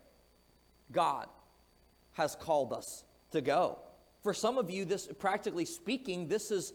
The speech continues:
you, you've seen this in your life. You've recently changed really your profession, your line of work, and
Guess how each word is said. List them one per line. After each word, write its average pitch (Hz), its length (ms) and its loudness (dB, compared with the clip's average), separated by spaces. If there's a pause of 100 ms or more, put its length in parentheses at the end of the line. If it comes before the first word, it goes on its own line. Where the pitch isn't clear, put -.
(160)
you, 185 100 -6
you've 190 220 -6
seen 226 320 -2
this 214 180 -4
in 196 80 -2
your 196 140 -2
life. 202 280 -2
You've 147 220 -6 (140)
recently 190 600 -2 (520)
changed 214 640 -2
really 180 420 2 (100)
your 185 320 4
profession, 170 840 -2
your 180 260 2
line 175 520 0
of 147 120 -2
work, 180 460 -2
and 151 120 -2